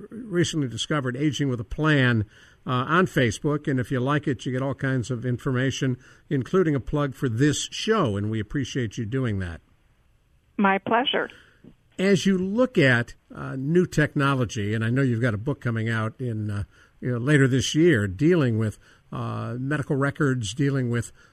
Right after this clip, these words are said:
Speaker 1: uh, our cyber lives, uh, for folks who are, uh, toward the end of their life, who have Facebook pages, who have been texting, who have all kinds of cyber existences. How do you recommend those be handled,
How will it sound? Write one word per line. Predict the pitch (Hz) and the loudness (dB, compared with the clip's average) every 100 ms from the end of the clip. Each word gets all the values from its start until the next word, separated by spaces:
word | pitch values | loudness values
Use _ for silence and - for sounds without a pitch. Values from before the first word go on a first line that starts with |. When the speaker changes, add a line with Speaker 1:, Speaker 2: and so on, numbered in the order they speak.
| - | -12
Speaker 1:
uh, | 123 117 110 110 156 160 - | -6 -4 -2 -4 -8 -10 -6
our | 127 | -4
cyber | - 165 160 139 120 | 0 2 2 2 0
lives, | 123 139 139 110 95 98 - - - - | 2 2 4 2 0 -4 -8 -12 -18 -4
uh, | 139 | -4
for | - 165 | -2 -2
folks | - 233 196 - 156 | 2 2 2 -6 0
who | 185 175 | 2 4
are, | 147 139 123 - _ - | 4 2 0 -4 _ -10
uh, | 139 135 131 | -6 -4 -4
toward | - 202 156 | 0 0 2
the | 147 | 0
end | 127 | 0
of | 113 | 0
their | 110 | -2
life, | 98 92 101 104 - - - | -2 -2 -4 -6 -12 -20 -2
who | 175 | 2
have | 143 175 160 | 4 2 0
Facebook | - 156 123 - 120 | 2 4 2 -2 -6
pages, | - 104 92 113 110 | -4 -4 -4 -6 -6
who | 165 170 | -2 0
have | 147 135 | 2 0
been | 127 | -2
texting, | 113 147 139 - 127 107 | -4 -6 -8 -6 -4 -4
who | 127 147 | -2 0
have | 135 120 - - _ - | 0 -2 -8 -20 _ -8
all | 208 | -8
kinds | - 180 170 143 - | -6 -2 0 0 0
of | 113 - - | -4 -6 -20
cyber | - - 185 180 156 139 | -10 -2 2 2 2 -2
existences. | 120 107 143 165 - 120 - 110 117 - - _ | -2 0 0 0 0 -2 -2 -8 -12 -16 -20 _
How | - | -8
do | 285 | -2
you | 277 | 0
recommend | 226 202 185 165 156 139 | 2 2 2 2 4 4
those | 139 127 | 2 2
be | 143 120 | 2 2
handled, | 120 135 127 113 104 | 4 4 2 0 -2